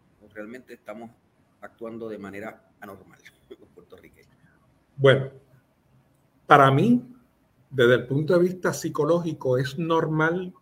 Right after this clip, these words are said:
Speaker 2: que un país que ha pasado por tantos desastres naturales,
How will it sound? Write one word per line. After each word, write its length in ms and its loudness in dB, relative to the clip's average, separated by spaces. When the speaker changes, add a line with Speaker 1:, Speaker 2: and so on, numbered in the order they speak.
Speaker 2:
que 120 0
un 300 -2
país 560 -4
que 180 -2
ha 160 -2
pasado 680 -2
por 200 -10
tantos 440 -4
desastres 560 -4
naturales, 720 -4